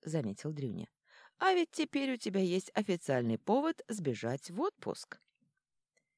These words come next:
«Я так и сделаю», — пробормотал Ричард.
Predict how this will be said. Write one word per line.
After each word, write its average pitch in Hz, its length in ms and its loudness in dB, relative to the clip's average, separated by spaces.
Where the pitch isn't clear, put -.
«Я 139 440 -2
так 240 260 0
и 240 80 2
сделаю», — 127 880 0
пробормотал 135 600 -4
Ричард. - 560 -12